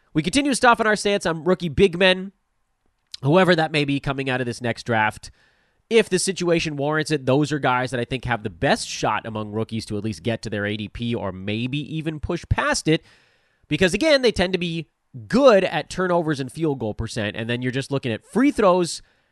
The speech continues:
and if they're not a complete and epic disaster in free throws, then the rookie big man could have a good spot. Uh, be, continue to be very cautious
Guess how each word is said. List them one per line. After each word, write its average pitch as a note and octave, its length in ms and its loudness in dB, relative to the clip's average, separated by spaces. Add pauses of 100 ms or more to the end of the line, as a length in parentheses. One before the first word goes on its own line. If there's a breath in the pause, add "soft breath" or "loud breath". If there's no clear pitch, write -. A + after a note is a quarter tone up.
(140)
and D3 60 0
if - 60 -2
they're F3+ 80 2
not A#3 160 4
a G3+ 60 2
complete C#4 600 -4 (480)
and A#3+ 240 -4
epic G3 340 -2
disaster C3+ 760 0
in B2 160 -2
free C3+ 260 0
throws, F#2+ 540 -4 (440)
then B2 140 -2
the B2+ 80 0
rookie C#3+ 240 2
big B2 240 0
man G#2+ 200 -4
could A2 120 -8
have G2+ 180 -6
a F#2+ 40 -10
good F2 180 -8
spot. A#2+ 320 2 (840)
Uh, G2 340 -4 (600)
be, F#3 280 -2
continue B3 580 -2
to G#3+ 140 -2
be F#3 180 -4
very G3 540 2
cautious E3 640 0